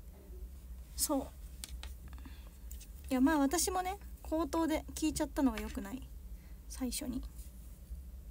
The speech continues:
<laughs> そう。だからもう一回後で確認します。忙しい時に口頭で確認されても、言われてもね、覚えてないよね。<laughs>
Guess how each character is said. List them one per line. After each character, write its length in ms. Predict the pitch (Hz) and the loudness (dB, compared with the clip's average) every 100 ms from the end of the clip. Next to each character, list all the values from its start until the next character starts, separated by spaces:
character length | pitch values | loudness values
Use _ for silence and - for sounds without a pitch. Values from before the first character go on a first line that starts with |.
| - - - - - | -8 -8 -8 -10 0
<laughs> 2000 | 302 302 285 349 277 - - - - - - - - - - - - - - - | 4 4 2 0 -2 -4 -6 -10 -10 -8 -8 -8 -8 -8 -8 -8 -10 -10 -10 -10
そ 140 | - | -10
う。 20 | - - - - - - - - | -12 -10 -10 -10 -10 -10 -10 -6
だ 60 | 233 | -4
か 100 | 247 | -4
ら 60 | |
も 80 | 233 | -2
う 60 | 247 | -2
一 60 | 247 | -2
回 200 | - 269 - | -2 -2 -2
後 160 | 262 - | -4 -2
で 120 | 277 | -6
確 240 | - - | -8 -6
認 220 | 226 214 220 | -6 -4 -6
し 120 | - | -6
ま 120 | 226 208 | -6 -8
す。 180 | - - - | -8 -6 0
忙 320 | 254 311 330 | 4 8 8
し 120 | - | 8
い 100 | 349 | 6
時 220 | 247 240 | 4 2
に 100 | 214 | 0
口 200 | 208 254 | 2 2
頭 180 | 262 262 | 4 4
で 100 | 254 | 4
確 200 | 269 254 | 4 4
認 180 | 247 254 | 6 6
さ 100 | 269 | 6
れ 80 | 254 | 4
て 120 | 254 | 2
も、 80 | - | 2
言 160 | 240 | 6
わ 80 | 262 | 6
れ 80 | 262 | 6
て 100 | 277 | 4
も 120 | 214 | 2
ね、 120 | 208 - - - - - - - - - 247 | 0 -8 -10 -10 -8 -8 -6 -8 -8 -8 -2
覚 180 | 320 | 2
え 40 | 302 | 2
て 100 | 226 | 2
な 120 | 233 | -4
い 60 | 233 | -4
よ 80 | |
ね。 200 | 254 214 - - - - - | -6 -6 -8 -10 -10 -12 -10
<laughs> 420 | - 285 - 285 | -4 -2 4 4